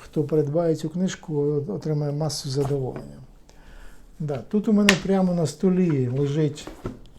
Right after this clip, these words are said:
ось ця книжка. «Самоосвітні роздуми». Вона вже пе-, перевидана, вона вже н-,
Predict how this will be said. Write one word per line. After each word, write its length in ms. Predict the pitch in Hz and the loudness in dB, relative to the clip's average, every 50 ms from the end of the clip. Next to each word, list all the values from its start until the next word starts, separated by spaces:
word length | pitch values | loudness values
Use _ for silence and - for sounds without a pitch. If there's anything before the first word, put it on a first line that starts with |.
| - - - - | -20 -20 -12 -6
ось 380 | 156 151 147 123 - - - - - - - _ - - - - - - - - - - - - - - - - - - | -2 -2 -2 -2 -4 -10 -18 -20 -20 -20 -20 _ -20 -20 -20 -20 -20 -20 -20 -20 -20 -18 -18 -16 -16 -16 -18 -18 -20 -8
ця 140 | - 151 | -6 -6
книжка. 480 | 147 - 143 151 143 127 - - 120 101 - - - - - - - - - _ - - - - - - - - - - - - _ - - - - - | -4 -2 0 0 0 -2 -2 -8 -12 -12 -12 -18 -20 -20 -20 -20 -20 -20 -20 _ -20 -20 -20 -20 -20 -20 -20 -20 -20 -20 -20 -20 _ -20 -20 -20 -20 -18
«Самоосвітні 640 | - - - 147 151 160 156 - - 196 185 185 185 | -16 -8 -4 -2 0 0 0 0 0 0 2 4 2
роздуми». 440 | 180 185 180 147 135 147 139 139 139 | 2 2 0 0 0 -2 -2 0 -2
Вона 260 | 135 147 165 185 190 | 0 0 2 4 4
вже 480 | 180 160 151 143 139 151 170 165 160 156 | 2 2 0 0 2 4 4 6 4 4
пе-, 280 | 156 - 175 175 165 | 2 2 2 2 2
перевидана, 760 | 156 - - 170 165 170 170 185 208 185 180 180 165 160 156 156 | 0 2 2 4 4 4 6 6 4 4 4 2 2 2 2 2
вона 280 | 147 156 151 156 151 | 2 2 2 2 0
вже 240 | 147 139 139 147 143 | 0 0 0 0 0
н-, 200 | 139 143 151 156 | 0 -2 -2 -4